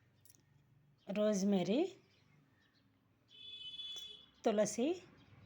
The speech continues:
ఇవి నిమ్మాకులు, అలోవెరా, దీన్ని జటామామ్స్ అంటారు. ఇది కరివేపాకు. కరివేపాకు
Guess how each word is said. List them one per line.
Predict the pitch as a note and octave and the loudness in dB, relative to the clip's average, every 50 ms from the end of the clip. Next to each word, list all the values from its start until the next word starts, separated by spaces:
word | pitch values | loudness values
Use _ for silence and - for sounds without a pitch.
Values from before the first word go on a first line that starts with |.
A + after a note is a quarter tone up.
| - - - - - - - - - - _ - - - - - - - - - - - - - _ _ - | -20 -20 -20 -20 -20 -20 -20 -20 -20 -20 _ -20 -20 -20 -20 -20 -20 -20 -20 -20 -20 -20 -20 -20 _ _ -6
ఇవి | G3+ G3+ C4 B3+ A3+ | 0 0 2 2 2
నిమ్మాకులు, | G#3+ G#3 G3+ G#3 G#3+ G#3 G3 G3+ G3+ F#3 G3+ C4 E4+ F#4+ - - _ _ _ _ _ _ _ _ _ _ _ _ _ _ _ _ _ _ _ _ _ _ _ _ _ _ _ _ _ _ _ _ _ _ _ _ _ _ _ _ _ _ _ _ _ _ _ _ _ _ - - | 2 2 2 2 2 0 0 0 2 2 2 2 2 -2 -4 -10 _ _ _ _ _ _ _ _ _ _ _ _ _ _ _ _ _ _ _ _ _ _ _ _ _ _ _ _ _ _ _ _ _ _ _ _ _ _ _ _ _ _ _ _ _ _ _ _ _ _ -12 -6
అలోవెరా, | G3 G3+ G3+ G#3+ A3+ A3+ G#3+ G#3+ G3 F#3 E3 F#3 A#3+ D#4+ F#4+ - - _ _ _ _ - - _ - - - - F#3+ F#3 | -2 0 2 2 2 2 2 0 -2 -2 -2 -2 -4 -4 -6 -8 -12 _ _ _ _ -20 -20 _ -20 -20 -18 -12 -6 -4
దీన్ని | A#3 A#3+ B3+ C4+ A3 E3+ F#3 | -2 0 0 0 0 0 0
జటామామ్స్ | G3+ G3 - A3+ A3 A3 A3 G#3 G3 G3+ G3+ G3 - - E3 | 0 2 2 2 2 2 2 2 2 2 0 -2 -2 -6 -6
అంటారు. | D#3+ - - D#3 D#3 D#3+ G#3+ D4+ F4 F4 - - _ _ - _ - - - _ _ - G3+ | -6 -6 -8 -8 -6 -6 -6 -6 -8 -8 -12 -20 _ _ -20 _ -20 -20 -20 _ _ -12 -6
ఇది | F3+ A3+ B3 B3 - - | -4 -4 -4 -2 0 2
కరివేపాకు. | G3+ F#3 F3+ F3 G#3 A3 G3+ - F#3+ D#3+ D3+ - - F3 A#3+ E4 F4+ - - - - - - - - - - - - - - - - - - - - - - - - - - - - | 2 2 4 2 0 0 0 0 -2 -2 -2 -4 -6 -4 -4 -4 -6 -8 -14 -20 -20 -20 -20 -20 -20 -20 -20 -20 -20 -20 -20 -20 -20 -20 -18 -16 -14 -10 -10 -8 -8 -8 -8 -4 0
కరివేపాకు | G#3+ G3 F3+ A3 A3+ - B3 A#3+ - - | 0 2 2 2 0 2 2 2 2 0